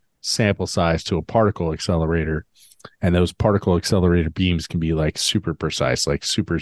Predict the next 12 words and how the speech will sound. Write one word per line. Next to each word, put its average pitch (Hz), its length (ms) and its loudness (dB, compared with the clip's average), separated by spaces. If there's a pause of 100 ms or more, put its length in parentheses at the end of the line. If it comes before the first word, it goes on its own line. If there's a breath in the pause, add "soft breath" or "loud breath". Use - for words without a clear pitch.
(120)
teeny 80 280 -4
tiny. 76 420 -4 (760 loud breath)
Um, 76 240 2
both 135 300 2
methods 117 580 2
destroy 101 580 4
the 110 100 0
sample, 104 540 0 (880)
so 90 220 0
you 87 180 0
can't 95 280 2
really, 90 420 2